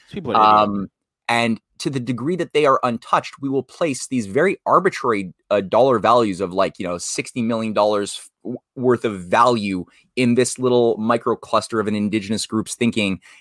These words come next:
Speaker 2: And, you know, this, this many billions of dollars in the eco-, ecosystem stability or water purity indexes of this region. And to the degree that that is maintained, the companies which control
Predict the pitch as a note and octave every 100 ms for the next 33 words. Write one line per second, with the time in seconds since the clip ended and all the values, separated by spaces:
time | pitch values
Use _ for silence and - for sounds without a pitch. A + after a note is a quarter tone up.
0 | _ A2+ A2+ A2 G#2+ A2 A#2 C3 - C#3+
1 | - C#3+ C3+ F#2+ A2 D3 C#3 A#2 G#2 A2+
2 | A2+ G#2 F#2+ - A#2+ A#2 G#2+ A2 G2 _
3 | _ _ - E3+ - - _ _ _ F3
4 | F3+ D#3 - D#3+ - C#3 - C3+ G#2 C#3
5 | C#3 A2+ G2+ F2+ _ _ _ B2 A2+ A2+
6 | C#3+ D3 - - - D#3 D3 B2+ A#2 A2
7 | - A2 G2+ - A#2+ A2+ A#2 G#2+ D3 A#2
8 | G2+ E2+ - _ - C#3 C#3 C3 B2 B2+
9 | F#3+ E3 D3 D3 B2 B2+ A#2+ - E3 B2+
10 | A#2 - _ C3 - F3+ F3+ B2+ G#2+ G#2+
11 | B2+ - C3+ - G3 F#3 A#2 B2+